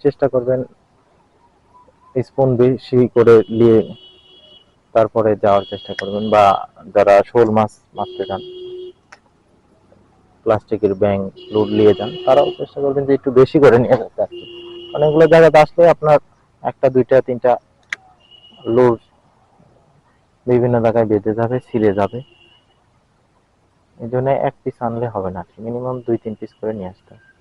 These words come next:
কারণ দুর্ঘটনা ঘটবে এইসব জায়গায় আসলে, সেটা স্বাভাবিক। যেহেতু নদী, বিলের নিচে অনেকের কাঠা দেওয়া থাকে, বা অনেক জায়গায় নদীর ব্ল-,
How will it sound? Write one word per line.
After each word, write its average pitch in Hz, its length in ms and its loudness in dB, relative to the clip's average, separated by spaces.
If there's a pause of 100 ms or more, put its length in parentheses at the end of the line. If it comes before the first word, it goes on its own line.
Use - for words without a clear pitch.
(1800)
কারণ 113 220 -12
দুর্ঘটনা 143 520 -2
ঘটবে 123 400 -6 (300)
এইসব 113 320 -14
জায়গায় 110 300 -2
আসলে, - 260 -20 (760)
সেটা 107 240 -18
স্বাভাবিক। 101 460 -6 (640)
যেহেতু 101 280 -14 (240)
নদী, 104 340 -4 (220)
বিলের 101 340 -2 (100)
নিচে 104 360 -8
অনেকের - 2000 -8
কাঠা 104 300 -4
দেওয়া 104 280 0
থাকে, 104 340 -12 (720)
বা 95 120 -2 (340)
অনেক 110 240 -2
জায়গায় 101 340 -2
নদীর 104 300 -4
ব্ল-, 117 180 -4